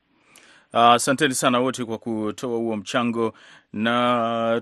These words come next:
kuna msikilizaji, ah, kwenye line ya simu. Kwenye msikiliz-, msikilizaji wetu, tueleze unapiga simu kutoka wapi na maoni yako vipi kuelekea huo mtanange wa fainali ya Jumapili baina ya Nigeria na Ivory Coast?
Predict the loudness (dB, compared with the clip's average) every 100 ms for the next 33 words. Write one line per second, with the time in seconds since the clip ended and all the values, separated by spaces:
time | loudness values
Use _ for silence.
0 | -2 0 0 -2 -6 -4 -4 -4 -2 -2
1 | -2 0 0 -2 -6 -6 -2 -2 -2 -6
2 | -6 -6 -6 -6 -8 -8 -10 -10 -8 -8
3 | -8 -4 -6 -6 -8 -4 -2 -2 -4 -2
4 | -4 -4 -6 -4 -6 -6 -6 0 0 0
5 | -4 -6 -8 _ -20 _ _ -2 2 2
6 | 0 0 -2 0 -2 -2 -10 -6 -6 -6
7 | -6 -6 -6 -2 0 0 -2 -4 -6 -6
8 | -10 -8 -6 -6 -6 -6 -6 -6 -10 -6
9 | -4 -4 -4 -4 -4 -6 -10 -8 -8 -8
10 | -10 _ _ _ -10 -8 -6 -6 -6 -6
11 | -8 -8 -8 -8 -8 -6 -4 -4 -4 -2
12 | -2 -2 -2 -4 -6 -8 -8 -8 -18